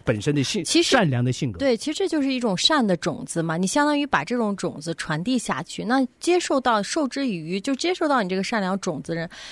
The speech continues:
Speaker 2: 他有，当然他也有可能不传承，但他也有可能又把它传下去。那，
Speaker 1: 嗯。
Speaker 2: 嗯，这个种子就加种子，就是越来越发扬光大嘛。
Speaker 1: 嗯，
Speaker 2: 嗯。
Speaker 1: 没错。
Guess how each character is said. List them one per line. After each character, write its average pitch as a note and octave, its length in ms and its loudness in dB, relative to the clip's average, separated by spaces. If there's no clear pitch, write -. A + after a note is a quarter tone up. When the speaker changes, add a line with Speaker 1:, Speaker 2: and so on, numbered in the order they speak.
Speaker 2:
他 G4 120 -2
有， B3 320 4
当 E4+ 120 4
然 F4+ 80 0
他 E4+ 120 -4
也 D4+ 80 0
有 E4 120 -2
可 - 140 -6
能 E3 140 -2
不 D4+ 180 2
传 - 260 -4
承， E3 220 -8
但 A3+ 140 0
他 A#3 100 0
也 G3+ 120 2
有 A#3+ 140 6
可 F3+ 160 -8
能 D#3+ 80 -6
又 C#4 160 0
把 D#3 140 0
它 D#3+ 140 -10
传 D3 260 -10
下 C3+ 100 -6
去。 - 200 -10
那， A#3 180 0
Speaker 1:
嗯。 G#2 280 -8
Speaker 2:
嗯， G3+ 160 -2
这 C#4 100 0
个 A3+ 80 4
种 D#3+ 240 -2
子 F#3+ 260 -4
就 A3+ 200 0
加 A3+ 240 2
种 A3+ 220 -8
子， E3+ 160 -10
就 G3+ 140 -4
是 G3+ 100 -4
越 C4+ 160 0
来 F#3+ 140 2
越 F3+ 120 0
发 D#3+ 220 -2
扬 C#3+ 180 -8
光 E3+ 240 -4
大 E3+ 220 -6
嘛。 - 60 -4
Speaker 1:
嗯， A#2+ 560 4
Speaker 2:
嗯。 - 20 -6
Speaker 1:
没 G#2+ 100 -4
错。 G#2 240 -4